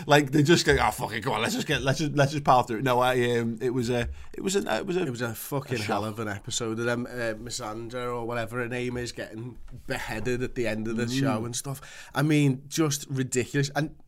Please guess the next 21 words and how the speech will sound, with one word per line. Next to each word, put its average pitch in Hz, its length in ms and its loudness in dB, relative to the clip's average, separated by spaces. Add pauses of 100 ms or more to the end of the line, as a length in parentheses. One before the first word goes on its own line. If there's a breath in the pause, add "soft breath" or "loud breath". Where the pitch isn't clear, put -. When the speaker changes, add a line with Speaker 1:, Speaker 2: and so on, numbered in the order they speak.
Speaker 2:
it's 143 180 -2
funny 151 240 2
you, 131 280 -2
you 120 140 -2
mentioned 117 420 -2
that 120 120 -4
there, 104 180 -2
Paul, 120 280 -2
that, 113 180 -2 (340 loud breath)
you 120 80 -2
know, 107 100 0
they've, 104 180 -4 (100)
they've 110 240 -8
essentially 113 440 -4 (220)
planned 123 240 -4
to 117 60 -10
go 113 140 -2
somewhere 117 440 -4
and 113 160 -4
gone 110 220 -4
somewhere. 160 480 -2